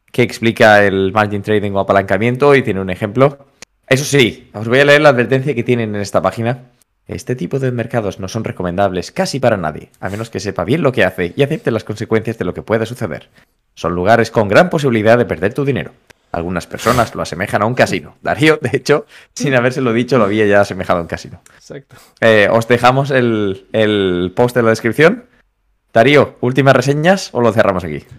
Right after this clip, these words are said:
Speaker 2: Lo cerramos aquí, lo cerramos aquí.
Speaker 1: Perfecto. Pues muchísimas gracias por contarnos y por ser tan transparente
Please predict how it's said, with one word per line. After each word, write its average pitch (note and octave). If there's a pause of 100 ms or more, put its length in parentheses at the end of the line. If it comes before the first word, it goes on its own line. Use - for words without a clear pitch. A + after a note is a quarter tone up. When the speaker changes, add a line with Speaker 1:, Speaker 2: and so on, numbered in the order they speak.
(280)
Speaker 2:
Lo D3
cerramos D#3+
aquí, A#2
lo -
cerramos -
aquí. - (160)
Speaker 1:
Perfecto. F2+
Pues F#2
muchísimas A#2
gracias A2
por G#2+
contarnos G#2+
y A2
por G#2
ser A#2
tan A2
transparente G#2